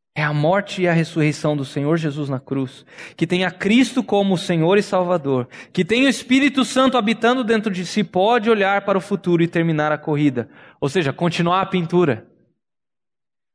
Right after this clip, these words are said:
Porque temos o Espírito Santo habitando dentro de nós, temos tudo o que precisamos pra maximizar o nosso ministério. Temos tudo.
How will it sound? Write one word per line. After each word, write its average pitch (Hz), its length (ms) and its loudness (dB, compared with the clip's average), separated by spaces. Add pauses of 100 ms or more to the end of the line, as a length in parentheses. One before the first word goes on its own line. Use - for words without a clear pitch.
Porque 165 180 0
temos 214 400 2
o 208 60 2
Espírito 220 460 0
Santo 175 400 0
habitando 190 480 2
dentro 185 280 -2
de 170 140 -4
nós, 127 500 -4 (360)
temos 147 420 -2
tudo 214 340 2
o 208 40 -2
que 202 120 -2
precisamos 160 720 -2
pra 143 180 -2
maximizar 135 1300 -4
o 135 80 -2
nosso 139 340 -2
ministério. 123 640 -2 (720)
Temos 214 640 0 (460)
tudo. 160 600 2